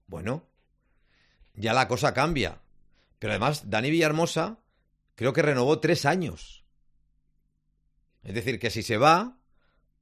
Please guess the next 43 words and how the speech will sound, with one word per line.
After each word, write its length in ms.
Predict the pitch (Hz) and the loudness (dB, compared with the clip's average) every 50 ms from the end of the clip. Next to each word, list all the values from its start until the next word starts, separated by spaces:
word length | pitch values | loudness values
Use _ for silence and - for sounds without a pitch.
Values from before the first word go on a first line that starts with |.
| _ _ _ _ _ _ _ _ _ _ _ _ | _ _ _ _ _ _ _ _ _ _ _ _
se 240 | - - - 117 113 | -14 -6 -4 0 2
va 100 | 107 127 | 4 6
a 40 | 143 | 6
ir 140 | 156 156 143 | 6 4 2
cedido, 560 | - - 131 131 131 160 180 165 160 185 175 | 2 2 2 4 4 4 2 2 0 -2 -2
si 160 | - - 101 | -4 -6 -6
se 160 | - - 98 | -4 -2 0
va, 360 | 101 123 143 156 180 233 - _ _ _ _ _ _ _ _ _ _ _ | 2 2 2 2 0 -4 -8 _ _ _ _ _ _ _ _ _ _ _
o 180 | - 113 113 | -2 0 2
alguien 220 | 113 120 135 151 151 | 2 4 4 4 4
va 40 | 160 | 4
a 40 | |
tener 200 | 120 139 120 113 | 4 2 2 2
que 120 | 95 107 92 | 0 0 0
pagar 260 | 98 90 90 90 90 | 0 0 0 -2 -2
dinero. 460 | 85 87 87 110 139 160 147 117 - - - - - _ - _ _ _ | -4 -4 -4 -4 -4 -4 -4 -6 -10 -14 -20 -20 -20 _ -20 _ _ _
Pero 140 | - 107 95 | -8 -8 -6
es 80 | 90 | -6
que 80 | - 110 | -4 -2
Dani 220 | 101 107 113 131 | -2 -2 0 0
Villahermosa, 680 | 139 139 135 135 127 131 147 151 - 175 185 208 220 - _ _ _ _ _ _ | 0 2 2 2 2 0 0 0 0 0 -2 -2 -4 -8 _ _ _ _ _ _
¿qué, 180 | - 120 110 | -8 -8 -4
qué 100 | - 139 | -2 0
nos 140 | 139 151 147 | 0 2 2
van 120 | 147 151 | 4 2
a 80 | 147 147 | 4 2
dar 180 | 143 139 131 104 | 2 2 0 0
por 160 | 120 120 110 | 0 0 2
él? 240 | 101 87 76 - - - - _ - - - _ _ _ _ _ _ _ _ _ _ | 0 0 -2 -6 -12 -18 -20 _ -20 -20 -20 _ _ _ _ _ _ _ _ _ _
¿Un 160 | - 147 156 | -4 -2 0
millón 340 | 165 160 156 160 156 151 151 | 2 2 4 4 4 4 4
de 80 | 143 151 | 4 6
euros 220 | 170 170 165 156 | 6 6 6 4
como 240 | - 151 143 143 143 | 2 2 0 0 0
mucho? 400 | 160 202 214 - - 131 104 - - | 0 0 -2 -2 -4 -6 -6 -6 -6
Un, 220 | 131 139 - - - | -8 -8 -8 -10 -10
u-, 160 | 101 113 - - - _ - - - | -12 -14 -14 -16 -20 _ -20 -20 -14
estamos 260 | - - 98 107 104 | -8 -6 -6 -2 -2
hablando 180 | 131 143 143 | 0 2 2
de 60 | 147 160 | 2 2
un 60 | 143 | 2
primera 340 | 151 135 123 127 139 151 127 | 0 0 2 2 2 2 2
ref, 240 | 107 123 160 170 | 2 2 0 -2